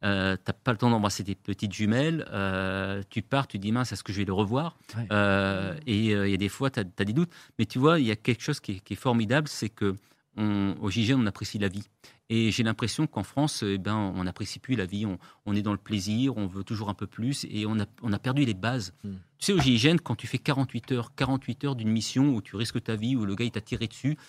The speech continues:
Speaker 1: et tu te dis, « Non, je peux encore l'attraper à main nue. Même s'il m'a tiré dessus, même s'il est, il est complètement fou, on va tout faire pour le, le sauver, ce preneur d'otage. » Et puis, au bout de quarante-huit heures, euh, t'es épuisé, t'arrives à l'attraper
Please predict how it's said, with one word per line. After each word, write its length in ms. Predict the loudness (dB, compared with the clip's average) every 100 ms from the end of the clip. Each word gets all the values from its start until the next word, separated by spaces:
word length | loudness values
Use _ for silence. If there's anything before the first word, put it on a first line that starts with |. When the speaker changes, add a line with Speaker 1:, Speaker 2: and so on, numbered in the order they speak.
| -12
Speaker 1:
et 60 | -8
tu 120 | -6
te 80 | -4
dis, « 120 | -2 2
Non, 200 | 2 0
je 100 | -2
peux 140 | 0
encore 260 | 0 0 -4
l'attraper 400 | -4 -4 -2 0
à 60 |
main 100 | 2
nue. 180 | 2 0 -4 -2
Même 180 | 0 0
s'il 140 | 0
m'a 60 | -4
tiré 260 | -4 -6
dessus, 340 | -6 -4 -4 -2
même 680 | 0 0 0 0 2 4 4
s'il 340 | 0 -2 2
est, 360 | 2 2 2 0
il 80 |
est 60 | -2
complètement 400 | -4 -6 -4 -4
fou, 200 | -2 -4 -4 _ -2
on 60 |
va 100 | 0
tout 120 | 0
faire 180 | 0 -2
pour 220 | -2 0
le, 220 | 2 2 0
le 80 |
sauver, 260 | -2 0 2
ce 100 | 2
preneur 240 | 0 -2
d'otage. » 320 | -2 -6 -10 -10 -20 -8 -4
Et 60 |
puis, 120 | 2
au 40 | 2
bout 80 | 2
de 60 |
quarante-huit 500 | 2 4 4 2 -2
heures, 280 | 0 2 -2 -6
euh, 240 | -4 -2 -4 -6 _ _
t'es 100 | 2
épuisé, 400 | 2 2 2 2
t'arrives 260 | 2 0 2
à 60 | 0
l'attraper 480 | 0 -2 -2 -4